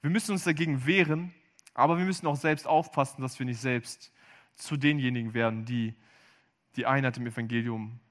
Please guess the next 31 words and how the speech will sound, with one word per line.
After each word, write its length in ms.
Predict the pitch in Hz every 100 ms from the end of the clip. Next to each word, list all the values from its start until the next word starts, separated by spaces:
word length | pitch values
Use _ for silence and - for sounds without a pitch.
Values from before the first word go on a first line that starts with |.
| _
bedrohen. 480 | 120 123 135 110 101 113 _ _ _ _ _ _ _ _ _ _ _ _ _ _ -
Vielmehr 400 | - 233 202 180
sollten 320 | 180 180 165
wir 80 | 160
die 140 | 156
Einheit 460 | 160 180 156 147 143
im 80 |
Evangelium 640 | 139 143 135 139 135 127 123 _ - _ -
bestätigen. 720 | 127 - 160 151 107 101 101 _ _ _ _ -
Wir 100 | 131
sollten 260 | 180 208 190
zeigen, 400 | 220 254 247 180
dass 240 | 233 -
wir 120 | 185
zusammenarbeiten 840 | - 143 160 208 175 127 123 117 -
innerhalb 440 | 247 269 202 170
der 120 | - 135
Gemeinde, 540 | 135 151 160 123 113 - -
Anteil 420 | - 277 - 214
nehmen 220 | 180 156 147
an 180 | 214
den 160 | 220 175
Diensten, 520 | 156 233 226 - 139
an 120 | 175
den 200 | 185 175 - -
Aufgaben, 520 | - 208 262 - 156 151
die 80 |
ein 100 | 151
jeder 240 | 156 196 165
Einzelne 320 | 156 151 143
hat, 320 | 185 - -